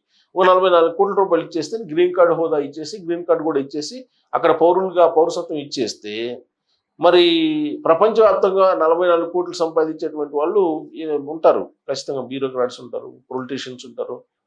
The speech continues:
అన్ని ర-, ఈ పారిశ్రామికవేత్తలు, వ్యాపారవేత్తలు ఇలాంటి ఉంటారు. అంటే రాబోయేటువంటి రోజుల్లో అమెరికా ఈ గ్రూప్ పీపుల్ తోటి మాత్రమే ఉండేటువంటి అవకాశం ఉంది ఇప్పుడు తాజాగా ట్రంప్ తీసుకున్న నిర్ణయం కారణంగా.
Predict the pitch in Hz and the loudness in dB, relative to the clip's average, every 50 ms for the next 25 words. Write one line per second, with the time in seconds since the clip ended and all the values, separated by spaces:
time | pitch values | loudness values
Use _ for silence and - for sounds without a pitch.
0 | _ _ _ _ _ _ _ _ - 147 175 185 175 175 170 156 156 160 160 151 | _ _ _ _ _ _ _ _ 0 4 4 6 6 6 4 4 4 2 0 2
1 | 143 147 151 147 147 156 156 147 - 143 131 147 135 135 131 135 139 143 147 160 | 2 2 2 2 0 -2 -4 -4 -4 -4 -4 -4 -4 -2 4 4 4 6 6 4
2 | 147 139 135 131 127 139 135 139 135 123 117 117 117 117 107 104 - - - - | 4 4 4 2 2 -2 -8 -10 -6 -6 -6 -6 -6 -14 -18 -20 -20 -20 -20 -14
3 | - 165 185 214 180 151 151 165 170 214 214 202 208 202 185 165 175 175 147 143 | -12 -2 2 4 4 6 6 6 6 6 6 6 6 2 2 0 -2 -2 -2 -4
4 | 135 147 180 220 247 - - _ _ _ _ _ _ _ _ _ _ _ _ _ | -6 -4 -4 -4 -4 -6 -12 _ _ _ _ _ _ _ _ _ _ _ _ _
5 | _ _ - 147 165 285 415 214 - 220 208 208 214 220 - - - _ _ _ | _ _ 2 4 6 6 4 4 4 4 4 6 4 2 -2 -4 -12 _ _ _
6 | _ _ _ _ _ _ _ _ _ _ _ _ _ _ _ _ 175 185 202 185 | _ _ _ _ _ _ _ _ _ _ _ _ _ _ _ _ -4 -2 -2 -2
7 | 165 185 214 208 214 - _ _ - 185 175 160 175 165 160 170 139 139 139 139 | -2 -4 -4 -4 -6 -14 _ _ -10 -10 -4 -2 -2 -2 -2 -4 -8 -4 -2 -2
8 | 143 139 - 156 175 220 269 392 - _ _ _ _ _ _ 147 147 147 156 147 | -2 -2 -4 -6 -4 -4 -6 -6 -10 _ _ _ _ _ _ -12 -6 -6 -6 -6
9 | 147 143 143 131 117 117 - - 110 - 127 120 120 117 120 - _ 135 135 143 | -6 -4 -4 -4 -4 -2 -6 -10 -12 -12 -12 -16 -16 -16 -18 -4 _ 2 2 2
10 | 147 147 139 135 127 113 113 - - 131 139 143 143 139 131 123 - - 123 113 | 2 0 0 0 -2 -2 -2 -4 -6 -8 -8 -8 -8 -16 -20 -20 -18 -18 -18 -18
11 | 113 _ 110 113 113 127 131 135 135 123 113 104 104 101 101 95 80 _ _ _ | -18 _ -14 -6 -6 -2 -2 -2 -2 -2 -4 -6 -8 -8 -10 -12 -20 _ _ _